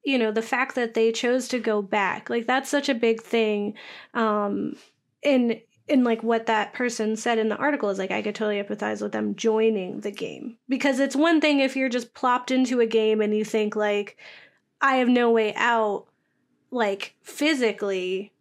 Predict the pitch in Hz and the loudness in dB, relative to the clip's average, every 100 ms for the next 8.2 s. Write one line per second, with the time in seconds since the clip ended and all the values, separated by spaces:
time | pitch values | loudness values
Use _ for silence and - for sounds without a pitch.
0 | _ _ - 254 233 226 220 220 226 220 | _ _ -10 -2 0 0 0 0 -4 -2
1 | 202 214 208 214 202 170 - - 233 285 | -4 -6 -6 -6 -4 -6 -8 -8 -4 -2
2 | 302 277 233 220 214 - - - 269 277 | 0 0 2 2 0 -4 -18 -4 0 2
3 | 226 247 226 220 214 226 214 208 _ _ | 2 4 4 2 0 0 -2 -4 _ _
4 | _ - 202 202 233 311 302 247 220 214 | _ -4 -4 0 2 4 2 0 0 -2
5 | 214 214 - 254 214 208 208 269 302 254 | -4 -8 -4 -2 0 -2 -4 0 2 2
6 | 202 196 190 196 196 - _ _ _ - | 2 -2 -4 -6 -8 -12 _ _ _ -2
7 | 226 208 220 220 202 202 - 220 - - | 0 0 -4 -6 -6 -8 -8 -10 -10 -8
8 | - | -10